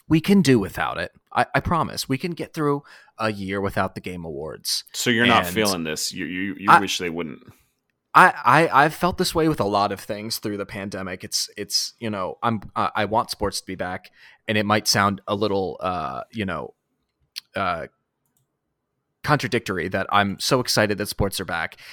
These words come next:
Speaker 1: and that there's some sense of normalcy there. But then, you know, I'm like, "We don't need the Game Awards." I just, I'm not, I don't hate the Game Awards. I really love the Game Awards. It's just,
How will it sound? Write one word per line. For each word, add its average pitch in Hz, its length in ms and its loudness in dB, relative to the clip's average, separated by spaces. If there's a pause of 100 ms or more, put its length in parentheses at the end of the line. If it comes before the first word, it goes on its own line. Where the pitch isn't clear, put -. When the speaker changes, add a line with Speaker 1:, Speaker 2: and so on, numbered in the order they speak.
(120)
Speaker 1:
and 107 160 0
that 95 120 0
there's 101 160 2
some 101 180 0
sense 107 220 -2
of 92 80 -10
normalcy 101 460 -2
there. 120 340 0 (300)
But 104 160 2
then, 95 400 -2
you 98 160 -4
know, 87 260 -4
I'm 101 140 -2
like, 92 220 -8
"We 113 100 -4
don't 104 180 -6
need 95 140 -6
the 92 80 -12
Game 98 220 -4
Awards." 117 500 2 (300)
I 147 80 6
just, 165 320 2 (180)
I'm 127 120 2
not, 143 280 2 (460)
I 135 80 6
don't 190 140 6
hate - 140 0
the 120 60 -4
Game 107 180 0
Awards. 101 220 0
I 101 60 2
really 156 240 0
love 104 180 2
the 110 60 -4
Game 87 180 -8
Awards. 80 380 -10
It's 101 140 -12
just, - 280 -2